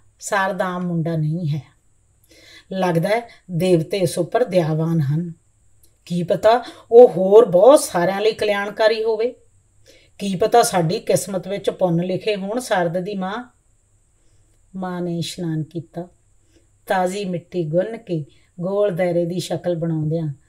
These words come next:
ਥੋੜ੍ਹੀ ਇੱਕ ਧਰਤੀ ਲਿੱਪੀ, ਇੱਕ ਕੋਰੇ ਕੱਪੜੇ ਵਿੱਚ ਆਟਾ ਬੰਨ੍ਹਿਆ, ਦੂਜੇ ਵਿੱਚ ਗੁੜ, ਇੱਕ ਝੱਕਰੀ ਘਿਓ ਦੀ ਭਰ ਕੇ ਇਹ ਸਭ ਕੁਝ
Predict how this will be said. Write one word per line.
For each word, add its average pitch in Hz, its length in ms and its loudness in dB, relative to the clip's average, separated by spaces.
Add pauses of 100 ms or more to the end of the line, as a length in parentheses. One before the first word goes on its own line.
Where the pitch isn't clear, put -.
(200)
ਥੋੜ੍ਹੀ 233 280 2
ਇੱਕ 233 220 -10
ਧਰਤੀ 208 360 -4
ਲਿੱਪੀ, 160 380 -6 (840)
ਇੱਕ - 180 -2
ਕੋਰੇ 214 360 2
ਕੱਪੜੇ 196 380 -2
ਵਿੱਚ 185 260 -8
ਆਟਾ 190 420 -6
ਬੰਨ੍ਹਿਆ, 165 500 -4 (300)
ਦੂਜੇ 180 340 -6
ਵਿੱਚ 165 260 -6
ਗੁੜ, 156 260 -4 (720)
ਇੱਕ 294 260 0
ਝੱਕਰੀ 247 360 0
ਘਿਓ 262 280 6
ਦੀ 196 140 -4
ਭਰ 247 240 2
ਕੇ 175 340 -8 (1200)
ਇਹ 254 140 6
ਸਭ 226 320 -2
ਕੁਝ 208 300 -4